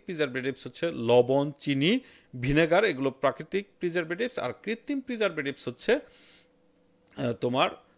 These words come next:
যেগুলো আমরা রাসায়নিক পদার্থ দিয়ে তৈরি করে থাকি। তো এই কৃত্রিম প্রিজারভেটিভস আবার তিন ধরনের, অ্যান্টিমাইক্রোবায়াল, আহ, অ্যান্টিঅক্সিডেন্ট,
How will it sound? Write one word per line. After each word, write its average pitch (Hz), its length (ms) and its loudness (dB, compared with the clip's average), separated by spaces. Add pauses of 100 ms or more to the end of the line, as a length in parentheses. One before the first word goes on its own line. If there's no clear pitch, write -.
(120)
যেগুলো 135 540 0
আমরা 120 480 2 (220)
রাসায়নিক 165 640 2
পদার্থ 135 340 -4 (220)
দিয়ে 120 240 -4
তৈরি 220 300 -4
করে 120 220 -4
থাকি। - 340 -14 (420)
তো 170 80 2
এই 180 180 4
কৃত্রিম 247 440 -6
প্রিজারভেটিভস 175 600 -2
আবার 156 260 4
তিন 185 180 -2
ধরনের, 180 380 2 (180)
অ্যান্টিমাইক্রোবায়াল, 185 1120 2
আহ, 123 760 2 (140)
অ্যান্টিঅক্সিডেন্ট, 175 920 0